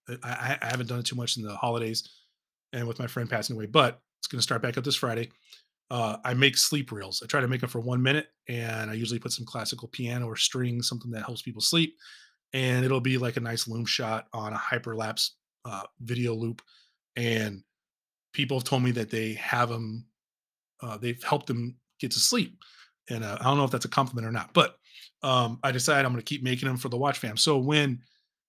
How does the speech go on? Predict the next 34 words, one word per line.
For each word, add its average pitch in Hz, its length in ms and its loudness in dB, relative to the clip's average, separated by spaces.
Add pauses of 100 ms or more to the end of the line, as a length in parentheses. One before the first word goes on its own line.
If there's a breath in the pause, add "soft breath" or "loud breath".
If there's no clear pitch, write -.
(180)
and 143 100 2
my 143 80 4
fellow 135 220 4
veterans. 117 400 2
So 127 640 2
I, 135 200 -2
I 135 100 0
was 131 260 -2 (240)
trying 285 260 0
to 269 80 4
find 160 240 4
something 139 240 0
for 113 100 -10
sleep, 123 400 0
and 127 80 -4
I 123 80 -2
found 185 500 2
this 120 160 -2
V 143 320 0
A - 40 0
re-, 127 220 -2 (180)
it, 127 180 -8
it's 127 160 -6
a 120 120 -6
resource 151 460 0
through 156 180 0
the 143 80 2
V 117 200 0
A. 107 320 -4
It's - 100 -10
from 127 100 -4
a 127 40 -2
different 131 260 -6
company. 104 320 -8